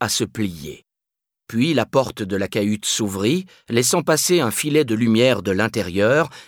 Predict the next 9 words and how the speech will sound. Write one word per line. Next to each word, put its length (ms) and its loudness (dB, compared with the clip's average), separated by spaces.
et 120 4
un 160 4
homme 360 2
en 100 0
sortit. 560 -4
Le 180 -2
bonnet 300 2
qu'il 220 -6
portait 500 0